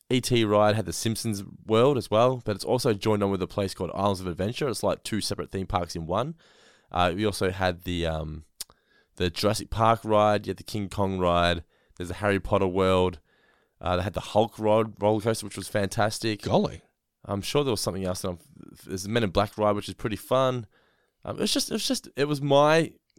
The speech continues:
Speaker 1: when I go to a theme park, I like licensed things. Some people go to the theme parks just for the thrill rides, and just
Speaker 2: Yeah.
Speaker 1: as long as it's a good roller coaster, that's fine.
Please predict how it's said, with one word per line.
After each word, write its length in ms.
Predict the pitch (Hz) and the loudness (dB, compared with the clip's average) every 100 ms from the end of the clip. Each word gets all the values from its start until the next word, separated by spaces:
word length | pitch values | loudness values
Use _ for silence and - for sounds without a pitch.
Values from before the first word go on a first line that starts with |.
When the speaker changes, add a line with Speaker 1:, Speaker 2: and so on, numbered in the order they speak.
| - | -8
Speaker 1:
when 120 | - | -2
I 40 | 185 | 0
go 80 | 185 | 2
to 80 | |
a 40 | 135 | 0
theme 280 | - 120 147 | 0 -2 2
park, 260 | 107 95 | 2 2
I 120 | - 123 | 2 2
like 280 | 131 120 _ - _ _ _ - | 2 0 _ -20 _ _ _ -10
licensed 640 | 101 98 104 - 147 - | 0 2 2 -2 -6 -8
things. 420 | - 160 214 240 - - | -6 -4 -4 -8 -16 -4
Some 140 | 185 | -2
people 140 | 196 | 0
go 100 | 147 | 2
to 100 | 123 | 2
the 40 | 107 | 2
theme 200 | 120 110 | 0 2
parks 220 | 107 98 | 0 0
just 120 | - | -4
for 80 | 95 | -6
the 80 | 78 | -8
thrill 280 | - 101 110 | 0 2 4
rides, 420 | 113 143 175 - | 6 4 2 -6
and 140 | 87 | -8
just 180 | 92 87 | -6 -6
Speaker 2:
Yeah. 60 | 82 | -4
Speaker 1:
as 60 | |
long 100 | 117 | -4
as 80 | 98 | -4
it's 100 | 87 | -6
a 40 | 90 | -4
good 160 | 95 | -2
roller 180 | 85 98 | 0 2
coaster, 260 | 107 107 87 | 0 0 -4
that's 120 | - | -6
fine. 260 | 87 110 | -2 -2